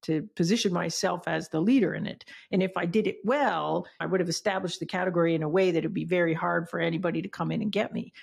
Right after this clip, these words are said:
The problem is in practice, that's actually super hard to do. And so the history of Silicon Valley teaches us that often category creators get, right at the moment the category starts getting interesting and adopted,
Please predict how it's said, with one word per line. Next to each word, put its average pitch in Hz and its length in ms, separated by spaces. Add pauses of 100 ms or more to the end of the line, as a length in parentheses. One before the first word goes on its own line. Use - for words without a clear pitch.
(280)
The 202 80
problem 277 360
is 190 160
in 165 120
practice, 220 500
that's - 220
actually 208 260
super 175 320
hard 170 160
to 139 80
do. 180 380
And 175 120
so 170 300 (460)
the 160 80
history 214 320
of - 40
Silicon 175 320
Valley 214 360
teaches 202 340
us - 280
that 165 260 (100)
often 170 720 (120)
category 160 400
creators - 880 (480)
get, 156 260
right 214 240
at 202 140
the 165 40
moment 196 440
the - 80
category 170 520
starts 160 320
getting 160 300
interesting 170 680
and 151 80
adopted, 165 760